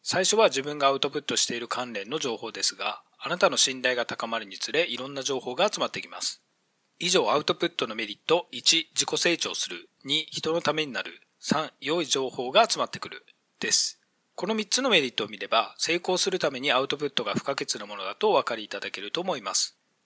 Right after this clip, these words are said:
インプットしかやってない人は、これら三つのメリットは受けられませんから、ぜひアウトプットを意識されることをお勧めします。最後に僕が感銘を受けた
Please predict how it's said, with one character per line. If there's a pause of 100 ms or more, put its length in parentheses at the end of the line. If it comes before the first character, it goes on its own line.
(200)
イ
ン
プ
ッ
ト
し
か
や
っ
て
な
い
人
は、
こ
れ
ら
三
つ
の
メ
リ
ッ
ト
は
受
け
ら
れ
ま
せ
ん
か
ら、
ぜ
ひ
ア
ウ
ト
プ
ッ
ト
を
意
識
さ
れ
る
こ
と
を
お
勧 (120)
め
し
ま
す。 (600)
最
後
に
僕
が
感
銘
を
受
け
た